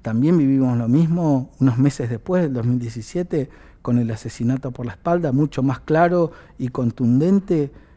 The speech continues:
que fue el asesinato de Rafael Nahuel en Mascardi. Bueno,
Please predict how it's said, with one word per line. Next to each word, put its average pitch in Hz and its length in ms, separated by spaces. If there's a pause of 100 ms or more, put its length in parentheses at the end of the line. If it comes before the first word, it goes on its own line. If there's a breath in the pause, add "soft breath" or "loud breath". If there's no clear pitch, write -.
(120 soft breath)
que 110 140
fue - 180
el 131 80
asesinato 123 600
de 117 80
Rafael 117 340
Nahuel 139 320
en 117 100
Mascardi. 110 480 (580 soft breath)
Bueno, 135 360